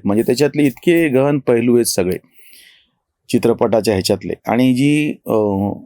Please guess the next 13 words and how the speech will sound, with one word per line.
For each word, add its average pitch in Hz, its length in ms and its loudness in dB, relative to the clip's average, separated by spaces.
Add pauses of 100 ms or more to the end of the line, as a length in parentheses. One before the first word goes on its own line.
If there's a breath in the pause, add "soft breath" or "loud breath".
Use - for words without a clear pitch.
(160)
मूव्हीची 131 1300 -2
जी 135 140 0
भाषा 95 400 0
म्हणतात 110 320 2
त्याला, 95 280 -2 (100)
मूव्ही, 113 500 0 (100)
म्युझिक 107 440 0 (100)
and 104 100 0
मॅथ 104 400 -2
ही 143 240 -4
युनिव्हर्सल 151 500 0
लँग्वेज 92 500 -2
आहे. - 120 -20